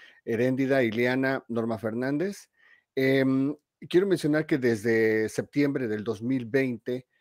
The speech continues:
en el Centro de Actualización, eh, Docente, en el Centro Nacional, se, se capacitó a diez generaciones sobre, eh, un diplomado de transversalidad de la ciencia,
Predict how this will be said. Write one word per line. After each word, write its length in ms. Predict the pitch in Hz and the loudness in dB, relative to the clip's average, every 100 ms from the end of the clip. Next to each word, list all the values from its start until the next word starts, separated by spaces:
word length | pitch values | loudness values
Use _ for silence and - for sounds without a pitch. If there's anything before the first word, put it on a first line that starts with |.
| _ _ _ | _ _ _
en 300 | 113 117 113 | -4 -2 -2
el 240 | 117 117 110 | 0 0 0
Centro 300 | 135 131 143 | 0 2 2
de 280 | 120 107 | 2 2
Actualización, 960 | 104 - 123 117 113 107 - 131 131 131 _ _ _ _ _ | 0 -2 -4 -4 -6 -8 -4 -2 -4 -8 _ _ _ _ _
eh, 260 | - 113 113 | -6 -4 -2
Docente, 680 | 120 127 175 156 - 156 185 _ _ _ _ - | 0 2 2 2 0 -2 -4 _ _ _ _ -14
en 120 | 120 | -12
el 40 | 110 | -8
Centro 240 | 131 131 | -8 -6
Nacional, 460 | 131 127 151 147 151 | -6 -4 -2 -2 -4
se, 460 | - 156 147 143 139 _ | -2 2 4 4 2 _
se 500 | - - 151 147 143 - | -8 2 4 4 2 2
capacitó 800 | 151 - 143 151 - 170 190 - | 2 2 -4 -6 -4 -2 -2 -2
a 120 | 147 | -2
diez 280 | 123 160 170 | 0 -2 -2
generaciones 1000 | - 143 120 110 - 131 120 131 - - _ _ _ _ | -4 -2 0 -2 -4 -6 -4 -6 -12 -20 _ _ _ _
sobre, 600 | - 151 139 139 147 147 | -4 2 2 4 4 2
eh, 420 | 127 117 113 113 113 | 0 -2 0 0 0
un 800 | 117 131 135 127 123 110 110 | -2 0 -2 -2 -4 -6 -6
diplomado 680 | 110 113 135 131 147 143 196 - | -6 -2 0 2 0 -2 -4 -8
de 340 | 127 113 110 | -8 -4 -4
transversalidad 720 | 101 123 107 107 120 110 123 | -4 -4 -2 -4 -4 -2 0
de 60 | 127 | 0
la 120 | 110 | -2
ciencia, 600 | - 135 147 165 160 170 | -4 -2 -2 -2 -2 -4